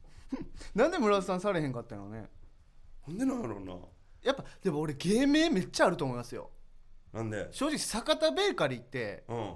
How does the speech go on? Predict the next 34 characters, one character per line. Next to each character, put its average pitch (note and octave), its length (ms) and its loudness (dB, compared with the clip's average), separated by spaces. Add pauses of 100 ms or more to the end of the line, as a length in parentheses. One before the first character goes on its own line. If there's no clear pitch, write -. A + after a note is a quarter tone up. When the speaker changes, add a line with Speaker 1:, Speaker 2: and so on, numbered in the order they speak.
Speaker 1:
み A3+ 160 6
ん F4+ 60 4
な A3 60 4
め D#3+ 140 2
っ E3+ 100 -2
ち A3+ 120 -2
ゃ - 20 2
覚 D4+ 160 2
え - 20 -2
て E4+ 80 -2
く D#4 100 -4
れ C#4+ 80 0
ん F3 60 0
す - 80 -8
よ。 A2+ 140 -10 (140)
Speaker 2:
う B2 40 -6
ん。 A2+ 260 -6 (840)
Speaker 1:
ベ A3 140 6
ー G3+ 40 4
カ F3 120 0
リ C#3 100 -2
ー C3+ 40 -6
と C3 100 -10
か。 G2+ 260 -6
Speaker 2:
う C3 80 0
ん。 A2 240 0 (680)
Speaker 1:
村 D#4 280 8
田 F4+ 180 8
大 G4 280 8
樹 - 120 -8
っ - 20 -16
て、 A#2+ 460 -6
Speaker 2:
う B2 60 -6
ん。 A2 220 -6